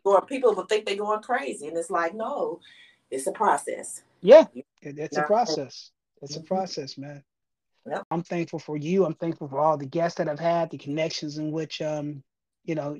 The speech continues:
Speaker 2: you make, and that, that's, you realize that's what it's about.
Speaker 1: Yeah.
Speaker 2: You realize that's what it's about.
Speaker 1: Absolutely.
Speaker 2: Yeah.
Speaker 1: Well, I, we connected. I'm glad that Ed connected us. Eddie the
Speaker 2: Yeah.
Speaker 1: Connect.
Speaker 2: <laughs>
Speaker 1: Yeah.
Speaker 2: Eddie,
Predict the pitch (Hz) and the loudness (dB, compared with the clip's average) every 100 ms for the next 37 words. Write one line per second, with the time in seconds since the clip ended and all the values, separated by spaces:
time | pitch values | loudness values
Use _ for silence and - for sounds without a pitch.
0 | - _ - 185 180 202 214 190 139 170 | -14 _ -10 -2 2 4 6 6 4 -2
1 | 190 208 226 - 208 233 277 220 175 208 | 0 2 0 -4 -6 4 8 8 6 2
2 | 214 190 170 - 139 165 180 - _ _ | 2 -2 -2 -4 0 0 0 -4 _ _
3 | _ _ _ _ 160 127 131 139 _ _ | _ _ _ _ -6 -6 -6 -14 _ _
4 | - - 175 180 165 160 - 156 143 143 | -18 -6 -2 -2 -2 -6 -6 -6 -6 -8
5 | 147 143 - _ _ _ _ _ _ _ | -8 -10 -14 _ _ _ _ _ _ _
6 | 139 151 - 185 208 202 160 156 160 175 | -4 -4 -4 -4 -2 -2 -4 -8 -10 -14
7 | - 156 156 185 208 214 _ _ 185 180 | -2 2 4 4 4 0 _ _ -4 -4
8 | 180 220 220 214 202 202 - - 165 160 | -6 -8 -8 -6 -4 -6 -6 0 0 0
9 | 165 175 170 147 147 170 190 190 - 170 | 0 0 0 0 -2 0 0 0 -4 -4
10 | 180 185 - 190 202 214 - - 370 370 | -4 -4 -6 -8 -8 -10 -2 0 0 0
11 | 175 170 175 143 202 - _ _ _ _ | -2 4 6 6 0 -6 _ _ _ _
12 | _ _ 339 - 160 127 170 170 151 165 | _ _ 2 4 4 4 2 2 -4 -8